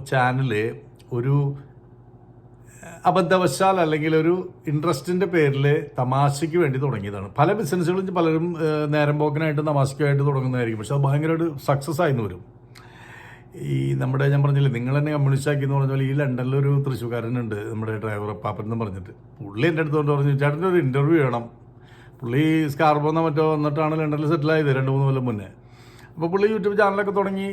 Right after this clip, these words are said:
മറ്റേ ഇതിനെക്കുറിച്ച് എന്താ ട്രക്കിങ്ങിനെ കുറിച്ച് ചാനലൊക്കെ ചെയ്തുകൊണ്ടിരിക്കുന്ന ഒരു സമയത്ത് ആരാണ്ട് പറഞ്ഞു, "നിങ്ങളുടെ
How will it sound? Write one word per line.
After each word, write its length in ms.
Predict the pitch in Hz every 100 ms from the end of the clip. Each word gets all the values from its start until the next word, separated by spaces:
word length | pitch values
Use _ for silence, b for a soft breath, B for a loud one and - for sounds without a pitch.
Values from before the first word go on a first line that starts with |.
| 175
മറ്റേ 180 | 175 185 185 180
ഇതിനെക്കുറിച്ച് 520 | 175 180 175 156 175 180
എന്താ 180 | 160 165 160
ട്രക്കിങ്ങിനെ 400 | 160 143 165 175 175
കുറിച്ച് 200 | 160 170
ചാനലൊക്കെ 340 | 175 165 165 170
ചെയ്തുകൊണ്ടിരിക്കുന്ന 420 | 170 160 160 156 151
ഒരു 80 | 160
സമയത്ത് 300 | 151 147 131 131 - - - - - - - - - - - - - - - - - -
ആരാണ്ട് 240 | 101 104 123
പറഞ്ഞു, 160 | 135 147
"നിങ്ങളുടെ 200 | 139